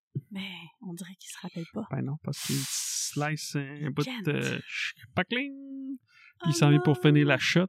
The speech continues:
Speaker 2: mais il sort son méga, son petit couteau.
Speaker 1: Putain, toi.
Speaker 2: Puis en tout cas, clairement,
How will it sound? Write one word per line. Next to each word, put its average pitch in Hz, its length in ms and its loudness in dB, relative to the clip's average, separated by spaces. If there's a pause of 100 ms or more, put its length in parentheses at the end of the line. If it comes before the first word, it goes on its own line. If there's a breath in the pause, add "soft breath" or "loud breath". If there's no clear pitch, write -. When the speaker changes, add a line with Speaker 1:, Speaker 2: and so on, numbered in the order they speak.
(160)
Speaker 2:
mais 131 200 -2
il 127 80 -4
sort 147 280 -2
son 156 200 -2
méga, 147 320 0 (300)
son 151 180 -4
petit 170 240 -2
couteau. 302 320 -2 (1000)
Speaker 1:
Putain, 269 680 0
toi. 208 160 -16 (220)
Speaker 2:
Puis 139 220 -2
en 127 40 -2
tout 127 160 -8 (100)
cas, 143 40 4
clairement, 139 640 2